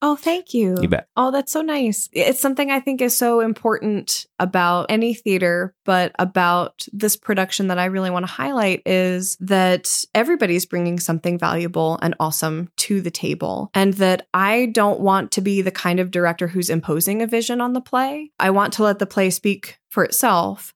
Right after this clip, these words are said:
Speaker 1: but the play is also the people who are creating it.
Speaker 2: Mm.
Speaker 1: So I really want to make space in rehearsal and performance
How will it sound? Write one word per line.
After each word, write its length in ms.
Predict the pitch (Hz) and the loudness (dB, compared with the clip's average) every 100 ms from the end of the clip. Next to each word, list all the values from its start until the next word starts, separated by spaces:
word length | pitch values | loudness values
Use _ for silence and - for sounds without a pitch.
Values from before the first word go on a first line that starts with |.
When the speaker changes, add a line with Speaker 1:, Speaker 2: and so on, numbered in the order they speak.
| _ | _
Speaker 1:
but 280 | 208 190 - | 0 0 -2
the 80 | 190 | -4
play 340 | - 233 214 | 0 2 4
is 120 | 196 | 4
also 240 | 190 185 190 | 2 2 0
the 100 | 185 | -2
people 300 | 202 196 185 | -6 -6 -6
who 140 | 185 | 0
are 120 | 165 | 0
creating 560 | 156 - 170 165 - 69 | -2 -6 -6 -4 -6 -8
it. 260 | - - - _ - | -10 -12 -20 _ -16
Speaker 2:
Mm. 160 | 98 87 | -8 -4
Speaker 1:
So 480 | - 180 170 170 - | 0 4 4 4 2
I 80 | 185 | 0
really 340 | 185 196 196 | 2 2 2
want 380 | 185 180 180 - - | 2 2 0 -2 0
to 160 | 185 175 | 0 2
make 420 | 175 175 175 - | 2 2 0 -4
space 760 | - - 175 165 160 - - _ - | -6 -2 -2 -2 -4 -6 -6 _ -2
in 180 | 190 | 2
rehearsal 420 | 185 - 185 - 180 | 2 0 0 0 0
and 180 | 170 | -2
performance 800 | 175 170 311 311 226 180 170 - | -4 -4 -2 0 2 0 0 -4